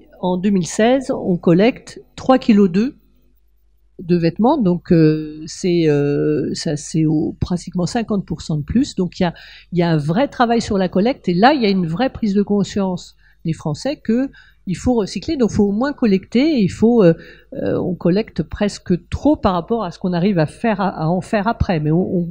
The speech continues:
on collecte. Ça, c'est un élément, euh, fort. Pardon, je,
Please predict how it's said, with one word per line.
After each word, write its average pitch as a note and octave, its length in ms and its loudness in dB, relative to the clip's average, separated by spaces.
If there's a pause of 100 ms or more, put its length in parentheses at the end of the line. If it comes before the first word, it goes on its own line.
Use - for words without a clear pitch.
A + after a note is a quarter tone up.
on G3+ 80 -6
collecte. - 540 0
Ça, - 180 -4
c'est G#3 180 -4
un E3+ 140 0
élément, F3 420 2
euh, D#3+ 60 0
fort. - 380 -4 (1040)
Pardon, D3+ 380 -2
je, - 120 -12